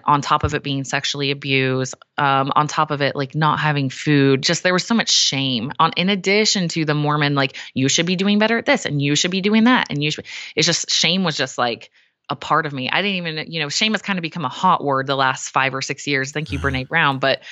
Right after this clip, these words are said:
Speaker 1: at the time, I didn't even have the awareness to know what I was doing. I just knew I didn't want anybody to know how bad it was behind the scenes.
Speaker 2: With the amount of power that you show up with now, I, I can't even imagine what it would be like to first acknowledge the wounding.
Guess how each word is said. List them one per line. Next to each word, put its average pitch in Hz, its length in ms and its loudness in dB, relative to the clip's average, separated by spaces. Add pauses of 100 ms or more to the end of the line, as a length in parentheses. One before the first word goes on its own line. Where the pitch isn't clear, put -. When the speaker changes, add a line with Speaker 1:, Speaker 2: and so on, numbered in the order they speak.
(460)
Speaker 1:
at 143 100 0
the 127 80 -8
time, 147 300 0
I 131 80 2
didn't 143 160 -2
even 123 180 -4
have 131 180 -4
the 131 80 -2
awareness 131 440 -4
to 143 100 -8
know 123 140 -2
what - 120 0
I - 60 -6
was - 140 -6
doing. 131 500 -2
I 147 100 0
just 143 220 -2
knew 131 340 -2
I 135 120 0
didn't 131 180 -2
want 127 160 -4
anybody 135 300 -6
to 135 40 -8
know 131 460 -2
how 135 180 0
bad 127 220 2
it - 100 0
was - 460 -4
behind 127 320 -2
the 117 60 -10
scenes. - 420 -10 (140)
Speaker 2:
With 110 180 -2
the 123 100 4
amount 107 360 2
of 95 180 -4 (160)
power 98 320 0
that 87 80 -8
you 92 80 -4
show 98 180 0
up 92 120 -6
with 98 160 -8
now, 87 500 -2
I, 92 140 -6
I 107 100 -2
can't 110 340 -2
even 101 240 -2
imagine 95 460 -2
what 92 180 -2
it 87 60 -4
would 90 180 -6
be 92 140 -4
like 90 320 -4
to 90 460 -4 (280)
first - 300 -2
acknowledge 87 840 -4 (140)
the 87 100 -6
wounding. 71 480 -10